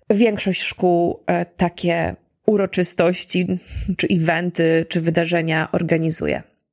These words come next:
W ogóle to zbieranie pieniędzy to jest temat rzeka. E, i myślę, że zaproszę gości i gościnie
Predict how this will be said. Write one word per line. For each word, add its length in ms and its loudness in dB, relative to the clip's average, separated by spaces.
W 40 -2
ogóle 320 4
to 580 2
zbieranie 840 0
pieniędzy 460 -2
to 160 -2
jest 260 -2
temat 260 0
rzeka. 500 -2
E, 120 2
i 140 0
myślę, 320 2
że 100 0
zaproszę 800 0
gości 640 0
i 60 2
gościnie 720 0